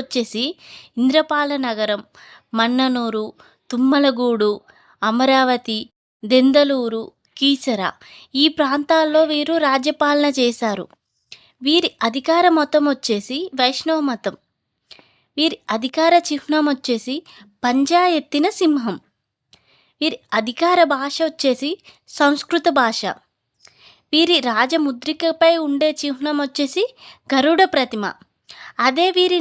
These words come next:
నాణాలపై నంది విగ్రహాలు ఉండడం జరుగుతుంది. వీరి కాలంలో ఉన్న విద్యా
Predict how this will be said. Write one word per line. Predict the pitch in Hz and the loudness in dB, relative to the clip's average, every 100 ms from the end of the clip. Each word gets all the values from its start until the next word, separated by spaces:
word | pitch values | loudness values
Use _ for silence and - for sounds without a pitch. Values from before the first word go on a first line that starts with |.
| 302 | 0
నాణాలపై | 269 302 330 330 339 415 494 _ _ _ - 240 | 0 2 2 2 2 0 -2 _ _ _ -10 -2
నంది | 262 294 330 349 359 | 0 2 0 0 -2
విగ్రహాలు | 294 320 302 294 269 254 | -2 0 0 0 0 -4
ఉండడం | 247 240 254 240 | -4 -4 -4 -4
జరుగుతుంది. | 214 208 220 214 269 494 _ _ _ _ _ _ _ _ _ _ _ _ _ 254 | -8 -8 -8 -4 -4 -4 _ _ _ _ _ _ _ _ _ _ _ _ _ 0
వీరి | 339 349 | 2 0
కాలంలో | 294 302 330 330 339 339 | -6 -2 0 4 4 4
ఉన్న | 320 330 285 | 0 -2 -4
విద్యా | 220 240 | -8 0